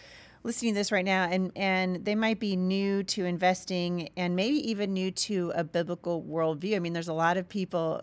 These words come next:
who are waking up right now to what's happening in the education world, for example, and they've decided, Okay, I'm not gonna give my, my, uh, my children to Rome anymore. I'm gonna take my children home and I'm gonna educate them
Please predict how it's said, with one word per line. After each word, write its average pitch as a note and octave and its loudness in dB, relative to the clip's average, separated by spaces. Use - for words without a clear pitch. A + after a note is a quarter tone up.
who F#3+ -2
are D#3 2
waking E3+ 0
up E3+ 0
right F3 4
now F3+ 2
to G3+ -6
what's D#3 -2
happening D#3 -2
in E3 0
the E3 -2
education F3 0
world, F#3+ 2
for G3+ -2
example, G#3 -2
and F#3+ -4
they've D3+ -2
decided, E3 0
Okay, D#3 -2
I'm D#3+ 0
not D#3+ -2
gonna E3+ -4
give E3+ -4
my, E3+ -4
my, F3 0
uh, E3 0
my F3+ 2
children A3 2
to A3+ 0
Rome G#3+ 6
anymore. E3 0
I'm D#3 0
gonna F3+ -2
take F#3 -4
my F3 0
children F3+ -4
home F3+ -2
and F3 -4
I'm D#3 -2
gonna D#3 -2
educate D#3+ -4
them D#3+ -2